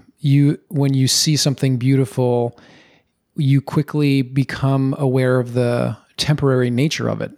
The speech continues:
or of our experience of it, or, you know, temporary nature of our lives or whatever. And,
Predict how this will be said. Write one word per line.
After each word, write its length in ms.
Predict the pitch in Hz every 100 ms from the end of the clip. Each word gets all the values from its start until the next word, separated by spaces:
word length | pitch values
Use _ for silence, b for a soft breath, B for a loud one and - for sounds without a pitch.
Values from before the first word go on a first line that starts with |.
| _
or 540 | - 131 127 127 123 139 -
of 160 | 123
our 160 | 117 120
experience 560 | - - 139 131 123
of 160 | 127 120
it, 220 | 120 120
or, 400 | 117 120 - 123 b b b b _ 311
you 160 | 143 117
know, 340 | 117 117 - _ -
temporary 280 | 127 123 120
nature 240 | 120 120
of 60 | 117
our 120 | 113
lives 440 | 113 117 123 120
or 100 | 120
whatever. 480 | 120 120 117 120 117 B B B B B -
And, 720 | 143 131 131 131 131 131